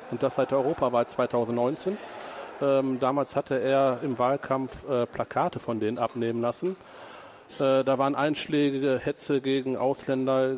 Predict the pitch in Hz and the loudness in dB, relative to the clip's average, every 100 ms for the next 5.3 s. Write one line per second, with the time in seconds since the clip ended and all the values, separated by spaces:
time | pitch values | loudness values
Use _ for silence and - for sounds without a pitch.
0 | 127 127 131 135 123 143 143 - 131 135 | -4 -4 -2 -2 0 0 -2 -4 -2 0
1 | 131 127 135 131 127 135 127 123 127 131 | -2 -2 -2 0 0 0 0 0 0 0
2 | 131 - 135 135 135 - 131 127 127 123 | -4 -2 0 2 2 0 2 4 2 0
3 | 127 - - - - - 127 127 131 131 | -6 -10 -14 -14 -8 -2 0 0 2 2
4 | 151 123 123 127 127 123 - 127 - 98 | 4 4 2 0 0 0 0 -2 -2 -2
5 | - 143 220 | 2 2 2